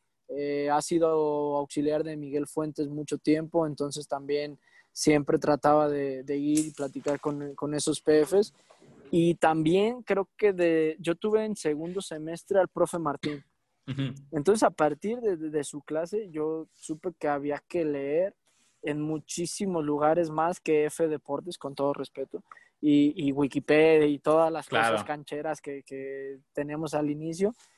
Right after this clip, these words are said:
Speaker 1: Y entonces también esa parte de la consulta de libros me, me ayudó muchísimo. Y, este,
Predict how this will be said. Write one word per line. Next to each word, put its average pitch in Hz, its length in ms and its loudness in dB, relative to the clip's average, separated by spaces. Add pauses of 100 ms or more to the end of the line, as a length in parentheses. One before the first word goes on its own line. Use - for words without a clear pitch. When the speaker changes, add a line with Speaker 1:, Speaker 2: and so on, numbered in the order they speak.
(340)
Speaker 1:
Y 165 120 6
entonces 170 400 2
también 156 320 0
esa 165 180 0
parte 165 380 0
de 151 120 2
la 143 120 -4
consulta 147 500 -2
de 151 80 4
libros 147 380 -2
me, 135 320 -10
me 139 140 -4
ayudó 139 300 0
muchísimo. 160 760 0 (580)
Y, 160 320 8
este, 151 760 2